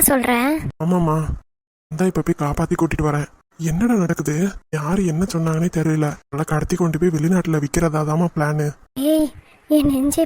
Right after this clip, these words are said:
Speaker 1: படபடங்குதுடா. பாவம் அந்த புள்ள. யாரா இப்படி பண்ணிருப்பா?
Speaker 2: யாருன்னு தெரியல. இந்த பசங்களும் ஓடிட்டானுங்க.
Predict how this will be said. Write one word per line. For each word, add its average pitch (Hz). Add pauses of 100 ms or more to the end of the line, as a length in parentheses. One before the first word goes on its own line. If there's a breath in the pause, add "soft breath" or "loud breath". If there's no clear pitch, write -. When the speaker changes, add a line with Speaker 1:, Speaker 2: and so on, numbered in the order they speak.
Speaker 1:
படபடங்குதுடா. 285 (340)
பாவம் 285
அந்த 254
புள்ள. 269 (360)
யாரா 339
இப்படி 277
பண்ணிருப்பா? 254 (560)
Speaker 2:
யாருன்னு 156
தெரியல. 165 (340)
இந்த 165
பசங்களும் 180
ஓடிட்டானுங்க. 170